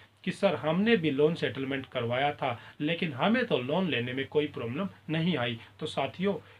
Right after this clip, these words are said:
काफ़ी लोगों को loan लेने में problem नहीं आती, लेकिन आप एक बात बड़े अच्छे से जान लीजिएगा, लेकिन आपकी जो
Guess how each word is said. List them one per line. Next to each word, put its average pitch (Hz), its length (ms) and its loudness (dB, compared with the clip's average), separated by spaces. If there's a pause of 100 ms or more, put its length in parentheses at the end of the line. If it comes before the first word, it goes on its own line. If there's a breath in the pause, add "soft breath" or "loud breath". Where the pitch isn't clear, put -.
(140)
काफ़ी 202 300 2
लोगों 170 300 4
को 185 140 2
loan 175 320 4
लेने 131 240 0
में 139 140 -4
problem 127 420 -6
नहीं 131 300 0
आती, 180 320 -2 (220 loud breath)
लेकिन 220 420 2
आप 170 220 2
एक 190 320 4
बात 143 240 -2
बड़े 135 220 -2
अच्छे 214 240 -2
से 156 160 -2
जान 151 260 2
लीजिएगा, 131 580 -2
लेकिन 202 320 0 (260 loud breath)
आपकी 226 460 2
जो 160 440 2